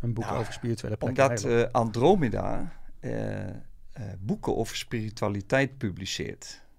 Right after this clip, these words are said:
Speaker 1: Ja, ja.
Speaker 2: in die tijd, hè. Dus, eh, hun fonds, een boekenfonds,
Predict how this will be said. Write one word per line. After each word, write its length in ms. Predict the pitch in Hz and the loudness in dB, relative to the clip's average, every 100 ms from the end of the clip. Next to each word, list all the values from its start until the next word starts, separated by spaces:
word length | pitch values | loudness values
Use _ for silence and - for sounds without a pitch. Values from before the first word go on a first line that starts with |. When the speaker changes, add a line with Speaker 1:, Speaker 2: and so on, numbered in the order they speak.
| _ - | _ -8
Speaker 1:
Ja, 160 | 101 | -4
ja. 280 | 98 - 107 - - | -4 -8 -12 -14 -8
Speaker 2:
in 140 | 101 | -6
die 200 | - 98 | -6 -6
tijd, 440 | - - - - - | -4 -4 -6 -12 -6
hè. 280 | 110 143 | -4 -4
Dus, 340 | 117 110 - - | -2 -2 -2 -4
eh, 100 | 98 95 92 | -4 -4 -2
hun 180 | 107 107 | -2 -2
fonds, 600 | - 127 160 - - - | -2 -2 -2 -6 -8 -10
een 80 | 107 | -4
boekenfonds, 760 | 139 143 - 107 107 - - | -4 -4 -6 -4 -4 0 4